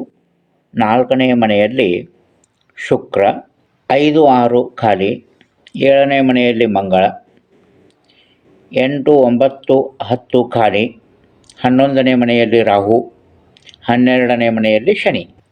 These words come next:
ಐದನೇ ಮನೆಯಲ್ಲಿ ಸೂರ್ಯ, ಬುಧ ಮತ್ತು ಕೇತು ಮೂವರು ಸೇರಿದ್ದಾರೆ. ಈಗ ದೃಷ್ಟಿಗಳ ವಿಚಾರಕ್ಕೆ ಬಂದರೆ, ಗುರುವಿನ ದೃಷ್ಟಿ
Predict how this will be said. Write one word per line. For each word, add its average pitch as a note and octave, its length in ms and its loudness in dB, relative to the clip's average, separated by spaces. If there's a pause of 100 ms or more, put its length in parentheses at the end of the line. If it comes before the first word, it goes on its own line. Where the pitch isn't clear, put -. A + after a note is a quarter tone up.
ಐದನೇ F3 400 0
ಮನೆಯಲ್ಲಿ C#3+ 560 0 (1080)
ಸೂರ್ಯ, E3 560 2
ಬುಧ B2 240 2 (280)
ಮತ್ತು A#2 340 -2 (440)
ಕೇತು F#2 360 -2 (680)
ಮೂವರು C#3+ 420 4
ಸೇರಿದ್ದಾರೆ. G2 580 -4 (2500)
ಈಗ G3 200 4 (400)
ದೃಷ್ಟಿಗಳ F#3 580 0
ವಿಚಾರಕ್ಕೆ C#3 520 -2
ಬಂದರೆ, G2+ 400 -2 (1600)
ಗುರುವಿನ F3+ 600 2
ದೃಷ್ಟಿ D#3 440 -2